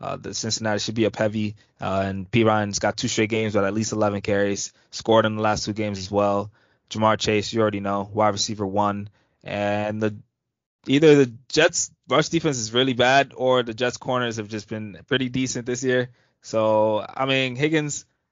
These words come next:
I like him as well, but I probably will fade Boyd a little more. I think they're gonna run the ball a lot, actually.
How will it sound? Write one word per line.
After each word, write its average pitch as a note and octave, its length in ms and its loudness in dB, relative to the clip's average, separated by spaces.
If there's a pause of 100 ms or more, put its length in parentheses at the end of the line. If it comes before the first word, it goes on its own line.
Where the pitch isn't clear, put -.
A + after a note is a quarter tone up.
(100)
I A#2+ 320 2
like B2 200 2
him C3+ 360 -4
as A2+ 120 -8
well, A#2+ 220 2
but A2+ 180 -4
I A2+ 220 -2
probably C#3 400 2
will B2 480 -2 (320)
fade B2 500 0
Boyd A#2 280 0
a A#2+ 40 -4
little A#2 200 -4
more. A#2 200 -2
I A2 100 -2
think A#2 180 -8
they're A2+ 80 -6
gonna G#2+ 160 -6
run G#2+ 160 -6
the G#2+ 80 -8
ball G2+ 240 -2
a G2+ 40 -6
lot, G#2 320 -2
actually. G#2 480 -8